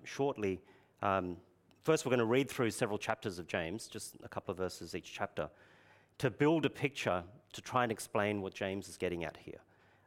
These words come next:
Uh, but then I'll summarize it all in a nice graphic. Um,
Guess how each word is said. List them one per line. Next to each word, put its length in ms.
Uh, 220
but 100
then 120
I'll 80
summarize 420
it 80
all 200
in 100
a 40
nice 260
graphic. 460
Um, 260